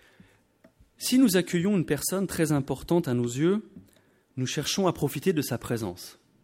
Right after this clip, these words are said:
n'est-ce pas ? Si une personne importante à nos yeux, que nous ne voyons pas tous les jours, passe chez nous et que nous nous employons pendant sa présence à balayer les moutons sous les radiateurs, est-ce que nous profitons vraiment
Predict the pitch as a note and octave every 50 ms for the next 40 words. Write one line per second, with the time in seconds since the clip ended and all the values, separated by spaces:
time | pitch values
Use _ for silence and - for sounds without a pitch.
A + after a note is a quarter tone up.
0 | _ _ _ _ _ _ _ _ - B2 - - - - C3+ D#3 D#3+ - _ _
1 | _ _ _ _ _ _ _ - _ _ _ - - _ _ _ - - - C#3+
2 | C#3 C3+ C3+ - E3 D#3 - - F#3+ F3+ E3 D3 C3 - C#3+ - - E3 D3 -
3 | C3+ C3 C3 C3 B2+ B2+ E3 G3 G3+ - - C#3+ C3 C3 C3 B2 C3 B2+ B2 B2
4 | B2 C#3 C#3+ C3 - C#3+ C3+ C3+ C3 B2 D#3+ E3 C#3+ - - - D#3 C3 - -
5 | - - C#3 C#3+ D#3+ F3 D#3 - - - - - _ _ - - C3 B2+ - C3+
6 | C3 B2+ B2+ B2 A#2 A2+ D3 D#3+ D#3+ - D3+ C#3+ D3 E3 E3+ D#3+ C#3 C3 B2+ B2
7 | - B2 - - - A#2 B2 C#3 C3 - - A2+ A2 B2 B2+ C3+ C3+ C#3 C3 A#2+
8 | A#2+ B2+ B2+ B2+ C#3+ C3+ C3 - A#2+ A#2 A2 G#2+ G#2 A2 A2 - - D#3+ F3+ F#3+
9 | - - - - - - - - - - - - C#3 C3+ C3 - - D3 C#3 C#3
10 | C3+ - E3+ D#3 - - - F3 E3+ D3+ B2 C3 B2 C#3 C#3 C#3+ D3 D#3+ F#3 G#3
11 | A3